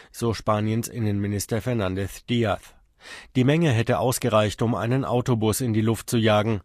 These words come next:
so der Minister. Außerdem sei der Sprengstoff mit Metallteilen versetzt gewesen, um eine möglichst verheerende Wirkung zu erzielen.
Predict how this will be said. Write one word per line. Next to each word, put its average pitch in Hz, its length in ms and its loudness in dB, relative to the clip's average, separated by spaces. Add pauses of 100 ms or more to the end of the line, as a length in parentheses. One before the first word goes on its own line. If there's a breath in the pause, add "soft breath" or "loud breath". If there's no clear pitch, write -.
(100)
so 101 300 -2
der 98 140 -2
Minister. 113 600 2 (420 loud breath)
Außerdem 139 560 2
sei 135 200 2
der 110 140 2
Sprengstoff 113 540 -2
mit 113 200 0
Metallteilen 120 720 2
versetzt - 520 -2
gewesen, 117 440 2 (200 loud breath)
um 127 200 0
eine 123 180 2
möglichst 104 480 0
verheerende 101 640 0
Wirkung 107 400 -2
zu - 120 -4
erzielen. 101 640 -2